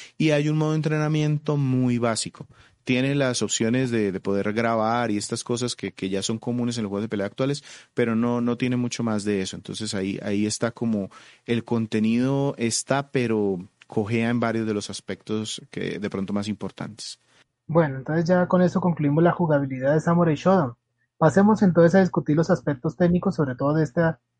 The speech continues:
Speaker 2: de este, de este reboot de esta franquicia.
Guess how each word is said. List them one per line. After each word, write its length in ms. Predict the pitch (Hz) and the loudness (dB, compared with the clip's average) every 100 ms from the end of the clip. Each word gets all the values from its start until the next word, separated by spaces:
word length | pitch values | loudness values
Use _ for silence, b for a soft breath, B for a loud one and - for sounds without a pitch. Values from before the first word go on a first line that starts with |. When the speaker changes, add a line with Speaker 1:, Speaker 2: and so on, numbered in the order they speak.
| _ _ _ _ _ - | _ _ _ _ _ -4
Speaker 2:
de 180 | 135 | -2
este, 220 | 135 127 165 | -2 2 6
de 480 | 165 165 156 147 | 8 10 8 6
este 400 | 139 165 165 165 | 4 6 8 8
reboot 440 | 160 156 135 156 170 | 8 6 6 4 6
de 120 | 160 | 4
esta 400 | 143 165 156 143 | 4 2 4 2
franquicia. 540 | 131 120 143 147 214 | 0 -4 -2 -2 -2